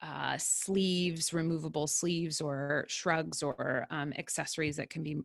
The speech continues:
revealed later for, um, you know, the more casual aspects of, of the evening. But I love that. Um, I, I love that idea. And I love the value of almost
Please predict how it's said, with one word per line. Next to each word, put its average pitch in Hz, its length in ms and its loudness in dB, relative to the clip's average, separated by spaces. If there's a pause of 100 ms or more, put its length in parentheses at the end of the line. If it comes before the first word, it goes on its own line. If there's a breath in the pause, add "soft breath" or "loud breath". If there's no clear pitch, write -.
revealed 143 560 -2
later 139 380 -2
for, 131 560 -4
um, 120 240 -6
you - 60 -4
know, - 140 -6
the 73 60 -10
more - 180 -6
casual - 480 -8
aspects - 480 -8
of, 78 280 -6 (580 loud breath)
of 170 140 -2 (160)
the - 180 -4
evening. 151 300 -4
But 160 120 0
I 165 100 4
love 175 480 4
that. 147 320 4 (140)
Um, 151 460 0 (420)
I, 160 220 -6
I 175 60 2
love 170 320 2
that 151 180 4
idea. 160 380 4
And 175 100 6
I 156 60 4
love 165 400 2
the 151 360 4
value 160 360 4 (240)
of 156 240 -6
almost 180 300 4